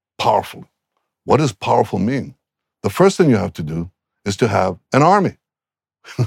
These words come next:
the, the ability to defend yourself, which is what the Jewish people lacked when they didn't have a state and they were butchered on, uh, without end. Well, what do you need for an army?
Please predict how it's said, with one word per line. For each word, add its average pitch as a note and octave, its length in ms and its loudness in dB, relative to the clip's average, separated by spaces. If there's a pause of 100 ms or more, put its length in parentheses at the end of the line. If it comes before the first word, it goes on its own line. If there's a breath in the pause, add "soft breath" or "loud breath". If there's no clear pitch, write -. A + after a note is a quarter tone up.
the, - 460 -10
the A2 80 0
ability C#3 360 -2
to C3 60 2
defend B2 380 -2
yourself, C#3 380 -6
which E3 240 -14
is D3+ 160 -8 (280 soft breath)
what G2+ 180 2
the G2 80 -2
Jewish G#2 300 0
people F#2 320 -2
lacked G2 420 0 (400)
when F2 120 -4
they E2+ 80 -2
didn't C3+ 240 2
have F2 160 -4
a E2+ 60 -8
state F2 320 -10
and F2 140 -10
they D#2+ 60 -12
were D2 200 -16 (360)
butchered G2 340 -4
on, F#2 220 -8 (340)
uh, F2 60 -20 (480)
without F#2 360 0
end. D3+ 220 2 (340 loud breath)
Well, A#2+ 260 2 (460)
what A#2+ 100 0
do C#3+ 60 0
you C#3 80 4
need B2 180 4
for A2 140 -4
an G2 80 -4
army? B2+ 300 -2